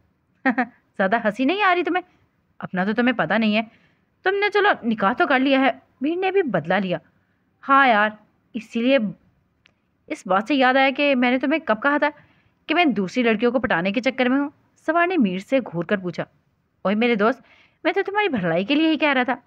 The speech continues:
अगर वो लड़की तुम्हारे प्यार पर यकीन कर रही हो तो दूसरी लड़की को पटा लो।" मीर ने दिल में मुस्कुराया मगर जवाब संजीदगी से दिया। "हाँ, तुमसे ऐसे मशवरे की उम्मीद की जा सकती है और ये बात गुड़िया के सामने कहने की क्या ज़रूरत थी?"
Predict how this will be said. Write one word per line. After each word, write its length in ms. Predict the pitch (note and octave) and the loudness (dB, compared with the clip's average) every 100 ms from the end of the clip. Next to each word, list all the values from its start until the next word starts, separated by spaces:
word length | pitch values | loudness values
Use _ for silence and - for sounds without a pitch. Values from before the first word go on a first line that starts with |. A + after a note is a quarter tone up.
| - | -10
अगर 180 | E3+ F3+ | -4 0
वो 80 | |
लड़की 240 | G#3 F#3 A3 | 0 0 -2
तुम्हारे 260 | A3 A#3 | 0 0
प्यार 260 | B3 F#3 D#3+ | 0 0 0
पर 100 | G3+ | -2
यकीन 360 | B3+ - F3+ G#3+ | -4 -4 -6 0
कर 140 | A#3+ | 0
रही 140 | F#3+ | 0
हो 180 | F#3+ F3+ - - - _ _ | -2 -4 -8 -20 -20 _ _
तो 260 | F#4 F#4+ E4+ - | 0 2 2 0
दूसरी 320 | F3+ F3+ E3+ A#3 | -6 -6 -4 0
लड़की 260 | C4 B3 | 0 2
को 100 | C4+ | 0
पटा 260 | C#4 D4+ D4 | 0 2 2
लो।" 180 | D4+ D#4 _ _ _ _ | 0 -4 _ _ _ _
मीर 160 | C4+ F4+ | -2 -2
ने 100 | F#4+ | 0
दिल 180 | A#3 F3 | 0 -2
में 160 | F#3+ | -2
मुस्कुराया 500 | A#3 A#3+ - G3+ E3+ - - | -2 -2 -2 0 -2 -6 -14
मगर 220 | D#3 G3+ G3 | -6 -6 -2
जवाब 240 | E3+ D#3+ | -2 -2
संजीदगी 560 | - G3 D#3+ E3 D3 E3 | -4 -6 -6 -8 -12 -6
से 140 | A3+ | -4
दिया। 200 | G3+ E3+ - _ _ _ _ _ _ | -2 -4 -8 _ _ _ _ _ _
"हाँ, 120 | G#3+ G3+ | -4 -2
तुमसे 260 | G3 G#3+ | -2 0
ऐसे 160 | F#3+ A3+ | 0 0
मशवरे 300 | A3+ A3 A#3 | -2 -2 -2
की 140 | A#3 | 2
उम्मीद 220 | C4+ A#3+ - | 2 2 0
की 100 | G3+ | -2
जा 140 | F#3+ | -2
सकती 260 | E3+ D#3+ E3 | -2 -10 -12
है 80 | - _ _ _ _ | -12 _ _ _ _
और 80 | C#4 | 0
ये 160 | G#3 F#3 | 0 2
बात 200 | A#3+ A3 | 0 0
गुड़िया 240 | F#3+ G3+ | 0 0
के 100 | C4+ | 0
सामने 240 | C4 B3+ | 2 2
कहने 200 | C#4 D#4 | 2 0
की 100 | D4 | 0
क्या 160 | E4 E4 | 0 0
ज़रूरत 240 | D#4 E4 | 0 0
थी?" 140 | D#4+ | -2